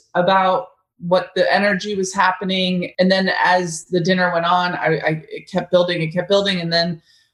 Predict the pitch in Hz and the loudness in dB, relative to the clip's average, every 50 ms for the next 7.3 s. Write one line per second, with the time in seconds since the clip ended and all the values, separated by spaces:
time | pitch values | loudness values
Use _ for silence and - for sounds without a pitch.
0 | _ - 156 160 160 160 160 156 151 165 190 196 180 190 180 - - - - 170 | _ 0 0 2 4 4 2 2 0 -2 -2 0 2 4 4 4 4 2 0 0
1 | 190 185 202 190 185 180 175 175 170 156 160 160 160 - - - 190 208 208 196 | 0 2 2 2 2 0 2 2 2 2 2 2 0 -2 -4 -4 0 2 2 2
2 | 180 - - 185 180 175 175 180 185 185 170 165 - - - - 185 175 165 160 | 2 0 0 0 0 2 2 0 0 0 0 -2 -4 -6 -6 -6 -4 0 2 2
3 | 160 165 - - - - - 185 165 160 160 160 160 156 160 156 156 165 - 160 | 2 2 0 -2 -6 -4 0 0 2 2 2 2 2 2 2 2 0 2 2 2
4 | 160 160 160 - 180 175 170 165 165 160 160 160 - 156 156 160 - - 170 170 | 2 0 0 -2 -4 -2 -2 0 0 0 -2 -2 -4 -6 -6 -2 0 2 2 4
5 | 170 165 151 151 151 - - - - - _ - 165 160 160 156 - - 190 190 | 4 2 2 0 0 -4 -6 -8 -10 -8 _ -6 -6 -6 -6 -4 -2 0 2 2
6 | 185 170 160 160 156 160 160 156 160 160 156 156 151 151 - 160 156 160 156 156 | 2 2 0 -2 -2 0 2 2 2 2 0 0 -2 -4 -4 -2 0 0 2 2
7 | 156 156 156 151 - | 2 2 2 2 -2